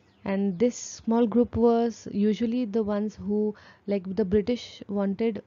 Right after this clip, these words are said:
an educated Indian middle class, right, who would actually do their work, would help them in their administrative work. And they were the first people who came in contact with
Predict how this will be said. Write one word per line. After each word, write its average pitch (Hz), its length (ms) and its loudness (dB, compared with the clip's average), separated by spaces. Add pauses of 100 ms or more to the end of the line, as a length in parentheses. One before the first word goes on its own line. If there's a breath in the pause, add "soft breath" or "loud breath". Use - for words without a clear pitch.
(160)
an 190 340 -6
educated 214 560 -2
Indian 220 340 2
middle 202 240 0
class, 220 400 -4
right, 226 300 -4
who 214 80 2
would 208 240 2
actually 214 400 -4
do 196 320 -2
their 214 200 4
work, 196 420 -2 (520 soft breath)
would 208 200 4
help 190 340 -2
them 208 220 0
in 202 180 0
their 190 240 0
administrative 185 600 -4
work. 185 280 -4 (380 loud breath)
And 185 180 -2
they 214 80 4
were 233 80 6
the 247 120 2
first 262 320 -2
people 220 340 0
who 196 280 -4
came 208 200 0
in 208 140 -2
contact 202 400 -4
with 208 120 -6